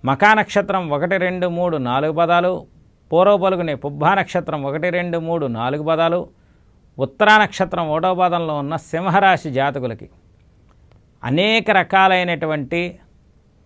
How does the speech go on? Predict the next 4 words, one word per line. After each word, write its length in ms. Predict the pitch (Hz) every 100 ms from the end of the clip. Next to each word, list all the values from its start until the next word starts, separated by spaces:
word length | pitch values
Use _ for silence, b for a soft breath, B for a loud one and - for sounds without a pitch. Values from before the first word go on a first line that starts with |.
| _ _ _
శుభ 280 | - 151 147 185 - -
ప్రణాళికాబద్ధమైనటువంటి 1700 | 156 185 202 202 196 190 156 156 127 151 175 170 156 156 156 135 160
యోగవంతమైన 1000 | 143 135 135 165 180 175 147 160 160 151
కాలం 480 | - 131 147 165